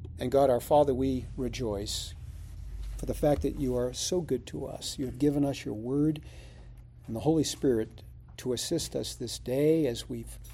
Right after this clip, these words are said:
as we've studied this small but profound passage in Ecclesiastes. We pray we would take it to heart.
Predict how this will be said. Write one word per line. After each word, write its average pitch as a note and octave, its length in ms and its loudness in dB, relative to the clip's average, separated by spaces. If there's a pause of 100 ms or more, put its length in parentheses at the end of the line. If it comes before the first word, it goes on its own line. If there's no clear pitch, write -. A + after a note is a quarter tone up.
(560)
as B2 140 0
we've C3+ 200 4
studied C3+ 580 2 (460)
this - 120 -6
small C3 600 2
but B2+ 220 -8 (280)
profound B2 640 -4
passage B2+ 560 -6
in A#2+ 80 -6
Ecclesiastes. A#2 960 -8
We B2 80 -6
pray C#3+ 320 4
we B2 120 0
would A#2 160 -2
take C3+ 220 -2
it C3 120 -6
to B2 80 -8
heart. A#2+ 380 -2